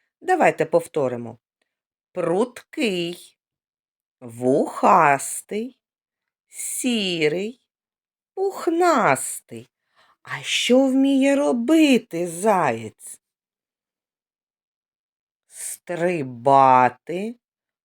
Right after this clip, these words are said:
ховатись, гризти. Давайте повторимо.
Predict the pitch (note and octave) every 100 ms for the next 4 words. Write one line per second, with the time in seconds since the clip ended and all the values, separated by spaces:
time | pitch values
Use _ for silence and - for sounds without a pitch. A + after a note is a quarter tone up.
0 | _ - - D#4 D#4+ D4 D#3 D3 D#3+ C#3+
1 | C3 B2 A#2+ _ F#3+ A#3+ - - _ _
2 | _ _ A#3+ A3+ C4+ D4 D#4 B3+ F3 -
3 | - - B2 G#2+ _ _ _ _ _ _
4 | _ _ _ C#3+ D#3+ D#3 D3+ D3+ - C3+
5 | A#2+ A#2